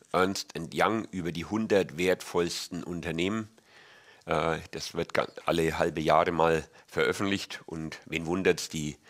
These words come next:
nordamerikanischen Tech-Konzerne sind an der Spitze. Und wir widmen uns heute dem wertvollsten Unternehmen, das ist Microsoft.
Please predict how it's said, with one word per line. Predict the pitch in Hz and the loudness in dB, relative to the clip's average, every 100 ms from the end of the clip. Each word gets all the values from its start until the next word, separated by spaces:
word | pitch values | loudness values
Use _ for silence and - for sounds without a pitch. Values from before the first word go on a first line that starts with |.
| - - - - _ | -20 -20 -20 -20 _
nordamerikanischen | 80 82 85 - 85 82 78 - 80 82 85 - 78 73 - _ - - _ | 0 2 2 0 0 0 -2 2 2 2 -2 -6 -8 -8 -12 _ -20 -20 _
Tech-Konzerne | - - - 87 80 85 80 80 | -4 0 0 -2 0 0 2 0
sind | - 82 | -4 -4
an | 78 | -4
der | 80 | -4
Spitze. | - 95 - 101 92 - - - | -6 -8 -4 -2 -2 -6 -20 -16
Und | - | -2
wir | 87 85 | 2 4
widmen | 90 92 | 2 2
uns | 87 80 | 0 0
heute | 87 82 - - - _ - | 0 0 -2 -14 -20 _ -4
dem | 82 78 | -2 4
wertvollsten | 104 110 101 98 - | 4 4 0 0 -2
Unternehmen, | 98 95 90 87 87 | -2 0 0 0 0
das | 82 78 | -2 -4
ist | 71 - | -6 -2
Microsoft. | 78 101 - 101 95 87 - | 0 2 0 -2 -2 -2 -8